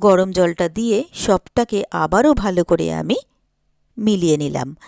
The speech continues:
এরপরে আমি এখানে দিয়ে দিচ্ছি গরম মশলা। আমি এখানে দিয়ে দিচ্ছি আমার ঘরে তৈরি করা শাহি গরম মশলা। আর এর রেসিপিও কিন্তু আমার চ্যানেলে already আপলোডেড আছে, আপনারা চাইলে চেক করতে পারেন।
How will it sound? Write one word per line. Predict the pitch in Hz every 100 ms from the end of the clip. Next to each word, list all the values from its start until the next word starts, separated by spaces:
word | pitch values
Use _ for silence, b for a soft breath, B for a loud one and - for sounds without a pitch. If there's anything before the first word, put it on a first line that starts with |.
| b b b b b b 220
এরপরে | 226 233 226 453 202
আমি | 202 196 196
এখানে | 185 185 180 165
দিয়ে | 180 233
দিচ্ছি | 262 - - 294 - _ _ _ - 170
গরম | 185 175 226 226
মশলা। | 214 - 247 302 185
আমি | 185 214
এখানে | 202 185 180 165
দিয়ে | 165
দিচ্ছি | 170 - - 185
আমার | 175 170 180
ঘরে | 170 196 202
তৈরি | 165 160 156
করা | 170 320 453 -
শাহি | 185 180 226 -
গরম | 165 156 156
মশলা। | 143 139 - - B B -
আর | 156 160
এর | 170 175
রেসিপিও | 190 - - 285 285
কিন্তু | 254 - 226 -
আমার | 175 170 -
চ্যানেলে | 175 170 208 202 - 170
already | 160 156 156 233 359
আপলোডেড | - - 156 156 156
আছে, | 151 320
আপনারা | 269 156 147 -
চাইলে | 143 190 453
চেক | 180 -
করতে | 135 - -
পারেন। | - -